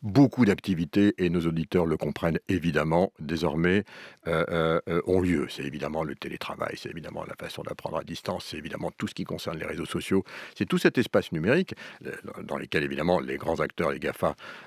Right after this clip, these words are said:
euh, euh, sont des, sont des, sont des éléments très importants, mais pas que, évidemment. Eh bien, nous devons l'organiser, nous devons réguler, euh, cet espace, et c'est effectivement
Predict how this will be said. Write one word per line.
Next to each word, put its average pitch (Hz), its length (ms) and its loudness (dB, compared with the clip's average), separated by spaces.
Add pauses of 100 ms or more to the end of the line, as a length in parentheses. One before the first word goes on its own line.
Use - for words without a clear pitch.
(100)
euh, 76 180 2
euh, 78 140 0
sont 78 240 -2
des, 71 240 0
sont 80 180 -2
des, 73 140 -8
sont 85 160 -4
des 76 180 -6
éléments 78 400 0
très 78 220 0
importants, - 340 2
mais 110 160 4
pas - 200 2
que, 339 220 8 (100)
évidemment. 73 440 2 (520)
Eh 87 100 0
bien, 139 160 8
nous 117 140 6
devons 113 280 8
l'organiser, 131 600 6
nous 127 100 0
devons 101 560 2
réguler, 143 600 4
euh, 80 180 0
cet - 180 -4
espace, - 400 0
et 120 60 0
c'est 135 160 2
effectivement 131 500 -2